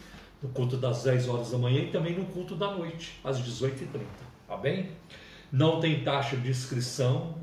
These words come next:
o congresso é aberto para todos que quiserem participar, de qualquer denominação, e se você não tiver denominação também,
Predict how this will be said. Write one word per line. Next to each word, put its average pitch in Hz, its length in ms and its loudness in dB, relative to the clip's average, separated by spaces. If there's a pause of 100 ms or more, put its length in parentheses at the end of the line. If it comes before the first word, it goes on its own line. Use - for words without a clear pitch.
o 113 120 -4
congresso 131 500 2
é - 20 0
aberto 123 380 2
para 113 160 -2
todos 160 400 0
que 151 100 -4
quiserem 127 380 0
participar, 123 760 -6 (480)
de 127 160 -4
qualquer 165 640 4
denominação, 143 840 0
e 147 40 -2
se 135 140 -4
você 160 240 0
não 160 140 0
tiver 135 360 2
denominação 131 600 0
também, 123 540 -2